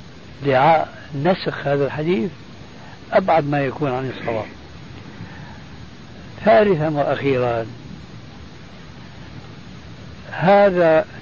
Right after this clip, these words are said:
التخريج كله أو هذا التوجيه كله قائم على أساس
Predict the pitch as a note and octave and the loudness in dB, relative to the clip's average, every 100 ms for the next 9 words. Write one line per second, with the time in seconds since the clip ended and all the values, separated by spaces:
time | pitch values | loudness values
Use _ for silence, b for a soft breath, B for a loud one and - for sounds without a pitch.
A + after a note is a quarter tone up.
0 | - D3+ - E3 G3+ F3 C#3 B B B | -4 -4 0 2 4 4 2 B B B
1 | - - F#3+ F#3 D3 C#3+ - - - - | -8 2 4 6 6 4 2 -12 -20 -20
2 | - - - - - - - - - - | -20 -20 -20 -20 -20 -18 -18 -18 -18 -18
3 | - - - - - - - - D3+ D3 | -18 -20 -20 -20 -20 -20 -6 2 4 4
4 | C#3 - - - - D3+ E3+ D#3+ D3+ - | 0 -4 -16 -16 -4 2 4 4 0 0
5 | D3+ D3 D3+ E3+ D3+ C3 - - - - | 0 0 2 4 4 0 -10 -20 -20 -20
6 | - - - - G#3+ G#3 E3 C#3+ C3 F#3 | -20 -18 -18 -4 0 2 0 -4 0 2
7 | G3 - D#3+ D#3 F3+ - - - - - | 2 2 -4 -4 -12 -18 -20 -20 -20 -20
8 | - - - - D3+ E3 F3+ - E3+ F3 | -20 -20 -12 -2 2 2 2 2 6 6
9 | D#3 D#3 | 6 4